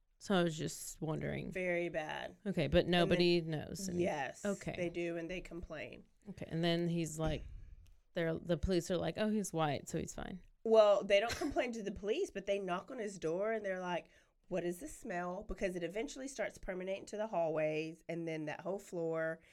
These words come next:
Speaker 2: and you can tell where it's coming from. Sometimes he pretends like, "Oh, I've been smelling that too. I don't know what it is." Then he'll say, "Oh, I cooked s-, some of my meat rotted,"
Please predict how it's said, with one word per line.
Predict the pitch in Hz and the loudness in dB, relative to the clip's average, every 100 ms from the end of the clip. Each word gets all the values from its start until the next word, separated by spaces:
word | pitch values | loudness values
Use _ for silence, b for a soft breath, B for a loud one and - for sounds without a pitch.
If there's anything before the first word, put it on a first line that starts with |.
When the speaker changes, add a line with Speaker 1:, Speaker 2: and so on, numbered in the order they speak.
| b b b - | b b b 2
Speaker 2:
and | 196 190 175 | 2 2 -4
you | 196 | -6
can | 185 175 | -6 -2
tell | 220 226 | 0 2
where | 226 226 | 2 0
it's | - | -4
coming | - 214 208 | -6 -6 -6
from. | - 170 170 175 - b b b _ _ | -4 -2 0 -4 -10 b b b _ _
Sometimes | - 262 370 381 311 254 254 | -6 -2 0 0 -2 -2 0
he | 247 | 0
pretends | 214 208 - 208 220 - | 0 -4 -2 -4 -4 -4
like, | 190 180 175 - - - _ _ | -2 -2 -2 -6 -16 -20 _ _
"Oh, | 202 233 | -4 0
I've | 190 285 | 0 -2
been | 254 - | -8 -10
smelling | - 180 160 | -8 -8 -6
that | 165 - | -8 -12
too. | - 254 214 | -6 -2 -2
I | |
don't | 175 | -2
know | 175 | -4
what | 180 180 | -2 -4
it | 175 | -4
is." | 143 110 - b b b - | -6 -6 -10 b b b -4
Then | 254 320 | -2 0
he'll | 285 | -2
say, | 262 233 208 208 | -2 2 4 4
"Oh, | 269 277 | 0 -2
I | 254 | -2
cooked | - 262 220 | -4 -8 -6
s-, | - - - | -10 -16 -10
some | 240 | -4
of | 220 | -2
my | 208 | -2
meat | 190 190 196 - | -2 -4 -6 -4
rotted," | 165 151 139 120 | -4 -2 -4 -8